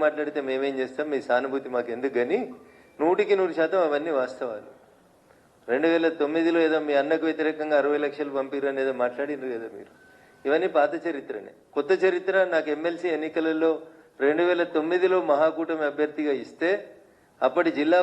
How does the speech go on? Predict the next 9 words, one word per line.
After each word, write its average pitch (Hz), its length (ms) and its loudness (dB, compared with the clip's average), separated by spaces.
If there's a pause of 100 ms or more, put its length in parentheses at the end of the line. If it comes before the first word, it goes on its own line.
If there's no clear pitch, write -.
పార్టీ 170 260 0
అధ్యక్షునిగా 165 540 -4
నన్ను 143 220 -2
ఎవరు 160 180 4
ఓడగొట్టినో 160 500 0 (100)
కూడా 160 160 2 (520)
నేను 147 200 -4
పార్టీ 143 300 2
అధ్యక్షుడైనటువంటి 139 760 -6